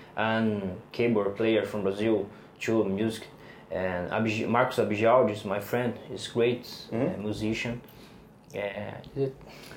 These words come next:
Speaker 2: So you can, you can read, read music?
Speaker 1: Sorry.
Speaker 2: You can read music?
Speaker 1: Mm.
Speaker 2: Like,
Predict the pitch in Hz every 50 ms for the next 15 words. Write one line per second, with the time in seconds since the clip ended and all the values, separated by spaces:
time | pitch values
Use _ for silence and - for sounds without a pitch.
0 | - - - - - 120 117 117 113 113 113 - 113 107 104 104 98 - - -
1 | 110 110 107 110 107 104 107 120 135 143 - - - - - - - - - 107
2 | 127 135 135 - 147 147 151 156 175 - - - - - - - - - - -
3 | - - - - - - - - - - 98 98 98 98 92 98 - - - 117
4 | 113 117 123 113 107 104 104 113 113 110 110 110 107 113 127 160 175 - - -
5 | - - - - - - 107 101 98 95 - -